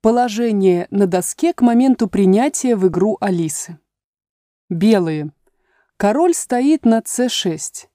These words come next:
Королева на Ц один. Конь на Ф пять. Ладья на Ф один.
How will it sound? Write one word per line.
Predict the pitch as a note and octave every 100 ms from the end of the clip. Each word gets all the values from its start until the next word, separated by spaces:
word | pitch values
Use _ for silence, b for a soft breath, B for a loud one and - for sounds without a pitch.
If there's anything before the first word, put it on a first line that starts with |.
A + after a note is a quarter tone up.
| _ _ _ _ _
Королева | - F#3+ F3 F3 F3+ B3+ D#4 _ _
на | - F#3
Ц | F3+ - A3+
один. | G#3+ E3 D#3+ D3 D3+ _ _ _ _ _ _
Конь | - A#3 D#4+ E4 -
на | G#3 G#3 -
Ф | A#3+ C#4 - -
пять. | G#3+ D#3+ D3 - - _ _ _ _
Ладья | F3+ F3 D3+ E3 G3+ B3 C4+ _ _ _
на | F3+ F3 -
Ф | F#3+ G3 - -
один. | G3 D#3 E3+ D3+